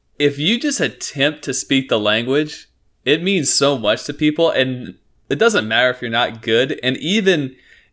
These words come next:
even h-, I think not just trying to speak, but if you ask someone to help you learn the language,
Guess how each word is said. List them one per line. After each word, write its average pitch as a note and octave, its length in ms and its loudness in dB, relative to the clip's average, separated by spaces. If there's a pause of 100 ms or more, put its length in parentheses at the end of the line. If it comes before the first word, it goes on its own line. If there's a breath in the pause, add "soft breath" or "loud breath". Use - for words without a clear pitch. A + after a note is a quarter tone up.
even A3 300 2
h-, - 160 -2 (360)
I F3 100 0
think F#3 220 0
not D3 220 0
just - 240 -8
trying D3+ 340 -2
to B2+ 80 -8
speak, A#2+ 300 -6
but B2 100 0
if A#2 160 -4
you D3 220 -2
ask C3+ 320 -2
someone D3 240 -2
to A2+ 80 2
help A#2+ 340 -2
you D#3 100 4
learn D3+ 160 0
the D3+ 80 -2
language, D#3+ 440 0